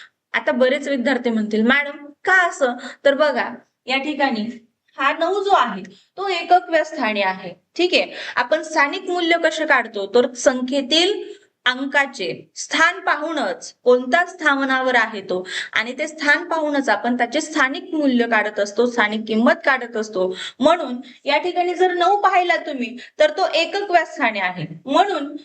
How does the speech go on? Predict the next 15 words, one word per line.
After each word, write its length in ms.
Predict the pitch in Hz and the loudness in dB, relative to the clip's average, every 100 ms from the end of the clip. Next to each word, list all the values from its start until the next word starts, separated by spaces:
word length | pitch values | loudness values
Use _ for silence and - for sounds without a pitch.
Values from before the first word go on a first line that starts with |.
| - | -2
या 140 | 320 | 0
नऊची 300 | 339 330 330 | 2 0 0
जी 140 | 349 403 | 0 0
स्थानिक 540 | 403 349 320 392 440 | 0 2 2 0 -4
किंमत 340 | 415 381 339 277 | -2 2 2 2
आहे 200 | 277 247 | -2 -4
बाळांनो 400 | 190 180 190 277 | -4 -4 -4 2
ती 140 | 381 | 2
नऊ 280 | 392 381 392 | 2 2 2
आहे, 320 | 359 320 311 | 0 0 -4
नऊ 240 | 277 277 311 | -2 0 0
गुणिले 400 | 277 240 220 254 | 0 0 2 2
एक 180 | 381 | 2
नऊ 200 | 370 392 392 | 0 0 4
येणार. 480 | 359 330 311 311 | 4 2 0 -6